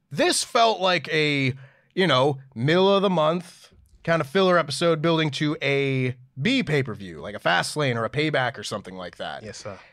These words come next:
Speaker 1: And it was fine. It's unfortunate that I think the best match on the show had its finish ruined by an injury,
Speaker 2: Mm.
Speaker 1: but there just wasn't a lot else on this show.
Speaker 2: No.
Speaker 1: Like, this was just a very by-the-numbers episode of SmackDown.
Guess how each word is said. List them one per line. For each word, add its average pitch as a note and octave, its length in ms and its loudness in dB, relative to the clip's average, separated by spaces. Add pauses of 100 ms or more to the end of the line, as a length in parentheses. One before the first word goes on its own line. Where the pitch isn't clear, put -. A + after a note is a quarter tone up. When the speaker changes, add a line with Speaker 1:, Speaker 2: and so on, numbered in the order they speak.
(160)
Speaker 1:
And E3+ 560 2 (1500)
it F3 180 0
was C3+ 260 -2
fine. A3 800 0 (920)
It's D#3+ 160 -2
unfortunate F#3 680 0
that E3+ 180 0
I D3 100 2
think D#3 160 -4
the C#3+ 80 -6
best C#3+ 260 0
match C3+ 320 -2
on G#3 120 2
the E3 80 0
show C3 340 -2
had C#3 200 -2
its - 140 -8
finish E3 360 -2
ruined C3+ 340 -2
by B2+ 160 0
an A2+ 80 -6
injury, G3 580 -2 (120)
Speaker 2:
Mm. A2 280 -6 (600)
Speaker 1:
but E3+ 340 2 (240)
there E3+ 100 -4
just C#4 180 -2
wasn't E4 300 2
a D4+ 40 4
lot C#4 220 4
else B3 260 2
on G3+ 160 4
this F3 120 0
show. A2 540 0 (420)
Speaker 2:
No. A#2+ 280 0
Speaker 1:
Like, C#3+ 260 2
this A3 200 2
was A3+ 240 6
just G3 200 0
a F3+ 120 4
very F3 380 4
by-the-numbers D#3+ 760 2
episode D3 320 -2
of C#3+ 60 -8
SmackDown. C3 760 -2